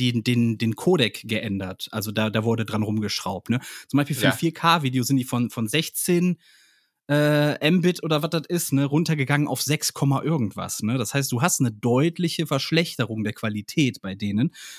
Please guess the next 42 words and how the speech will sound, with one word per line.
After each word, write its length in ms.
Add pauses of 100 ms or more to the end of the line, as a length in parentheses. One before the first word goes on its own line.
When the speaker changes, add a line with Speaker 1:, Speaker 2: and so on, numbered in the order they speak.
(240)
Speaker 1:
Und 160
ich 100
hab 100
ja 60
auch 100
geschri-, 300
ich 120
hab 80
dir 80
ja 100
auch 120
im 140
Chat 220
geschrieben, 460 (360)
dass 140
ich 100
das 260 (140)
dreist 560
finde, 460 (600)
dass 180
das 180
jetzt 340
gerade 260
in 140
dem 200
Moment 380
ist, 360
wo 200
sie 120
quasi 720
die 120
Gebühren 460
um 140
zwei, 240
drei 180
Euro 300
erhöht 380
haben 200
pro 180
Monat, 440
weißt 240
du? 80